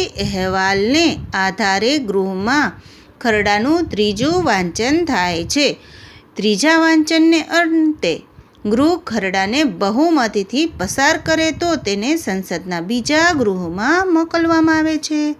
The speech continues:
બીજા ગૃહમાં પણ ખરડાને ત્રણ વાંચનમાંથી પસાર થવું પડે છે.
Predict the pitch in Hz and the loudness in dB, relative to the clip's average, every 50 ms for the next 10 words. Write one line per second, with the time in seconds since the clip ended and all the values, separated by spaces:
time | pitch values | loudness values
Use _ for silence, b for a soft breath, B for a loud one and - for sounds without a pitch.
0 | B B B B B B B B B B B B B B B B B - 214 254 | B B B B B B B B B B B B B B B B B -2 0 0
1 | 254 254 311 330 349 359 349 294 269 247 233 220 214 208 208 196 190 190 196 - | 2 2 4 4 4 4 2 2 2 2 2 2 0 0 0 0 -2 -2 -2 0
2 | 302 330 339 254 190 - - - 233 190 190 185 185 196 190 190 220 277 330 349 | 2 2 2 2 0 -2 -6 -6 -6 -4 -4 -2 -2 -2 -2 0 0 0 0 0
3 | 330 - 226 247 294 339 370 349 269 233 208 202 220 185 - 208 185 175 175 175 | 0 0 0 0 2 2 2 2 2 2 0 0 -2 -2 -4 -6 -6 -6 -6 -6
4 | 170 - - 294 320 311 311 311 302 339 330 330 311 320 311 311 311 311 302 277 | -6 -6 -4 -4 -2 0 -2 -2 0 2 2 2 2 2 2 2 2 2 0 0
5 | 302 294 294 294 277 285 - 294 285 285 285 285 | 0 0 0 -2 -2 -2 -2 -2 0 0 0 -2